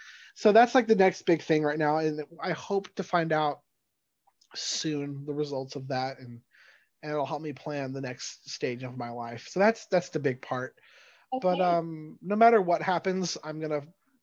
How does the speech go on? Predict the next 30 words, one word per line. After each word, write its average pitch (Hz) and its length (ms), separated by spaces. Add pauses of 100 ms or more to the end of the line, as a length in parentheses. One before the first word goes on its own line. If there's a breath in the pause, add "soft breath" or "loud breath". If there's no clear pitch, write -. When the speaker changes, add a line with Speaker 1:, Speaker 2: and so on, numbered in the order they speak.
Speaker 1:
find 147 460
somewhere 139 580
to 135 80
do 131 260
what 127 200
I 123 100
wanna 123 460
do 120 460 (180)
and, 123 300 (340)
you 139 100
know, 120 180
do 123 180
what 127 100
I 117 80
like. 117 460 (400 loud breath)
So, 127 460 (100)
you 139 140
know, 123 380
whether 170 360
it's 156 140
in 151 100
graduate 151 460
school - 220
or 135 120
not, 127 500 (140)
um, 123 460 (600 soft breath)
you 156 140
can 151 200
find 143 360
me 127 400